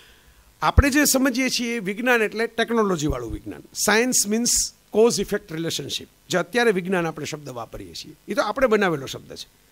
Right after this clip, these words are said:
મૂળ સાયન્સ શબ્દનો આપણે ગુજરાતી કર્યું વિજ્ઞાન, વિશિષ્ટ જ્ઞાન. કોઝ ઇફેક્ટ, કાર્ય કારણનો સંબંધ સમજો એ વિજ્ઞાન. તર્ક લડાવીને, પ્રયોગો કરીને, સબૂત, એવિડન્સ બેઝડ.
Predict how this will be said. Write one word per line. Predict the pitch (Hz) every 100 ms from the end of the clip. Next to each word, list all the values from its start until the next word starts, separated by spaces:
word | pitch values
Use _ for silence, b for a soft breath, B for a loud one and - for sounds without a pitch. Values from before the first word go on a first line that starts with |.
| b b b b
મૂળ | 147 185
સાયન્સ | - 196 196
શબ્દનો | 190 170 180 180
આપણે | 180 175
ગુજરાતી | 180 190 180
કર્યું | 156 151 175
વિજ્ઞાન, | 214 185 101 90
વિશિષ્ટ | 131 165 196 -
જ્ઞાન. | 156 170 135 - _ _ _ _ b b b b b b
કોઝ | - 294 294
ઇફેક્ટ, | 240 - -
કાર્ય | - 196 240
કારણનો | 240 214 208 208 196
સંબંધ | 175 170 196
સમજો | 175 226 160 151
એ |
વિજ્ઞાન. | 156 165 156 - - _ _ _ _ b b b b
તર્ક | 208 220 214
લડાવીને, | 196 196 190 190 190
પ્રયોગો | 185 175 196 202
કરીને, | 208 180 170 185 190
સબૂત, | - 202 247 285 -
એવિડન્સ | 180 208 311 294 - 190
બેઝડ. | 196 208 151 -